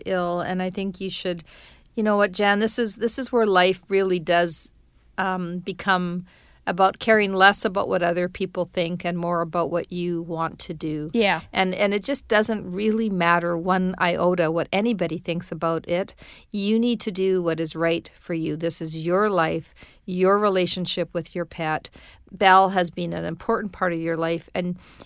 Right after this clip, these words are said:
Speaker 1: you can throw her a party, you can have a funeral, you can have a dinner, you can do whatever you want,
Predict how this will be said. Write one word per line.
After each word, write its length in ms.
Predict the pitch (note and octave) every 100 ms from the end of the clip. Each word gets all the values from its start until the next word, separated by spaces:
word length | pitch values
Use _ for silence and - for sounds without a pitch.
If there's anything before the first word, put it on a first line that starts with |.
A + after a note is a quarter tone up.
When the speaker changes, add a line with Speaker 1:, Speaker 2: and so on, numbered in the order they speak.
| _
Speaker 1:
you 200 | G#3 A3+
can 400 | A3 G#3+ F3+ F3+
throw 220 | - A3+ A3
her 140 | G3+
a 40 |
party, 380 | F#3 - A#3 A#3
you 240 | A#3 G3+ F3
can 200 | - F3
have 240 | F3+ E3
a 60 | F3
funeral, 460 | - A3+ G#3+ G#3+
you 160 | G3 F3+
can 180 | F3+ E3+
have 380 | F3 E3+ E3 -
a 60 | F3
dinner, 580 | E3+ F3+ F3+ A3 A3+ G#3+
you 160 | F3
can 140 | E3 E3+
do 100 | E3
whatever 580 | - A#3 B3 C#4+ C#4 -
you 160 | G#3+ G3
want, 380 | F3+ F3+ F#3+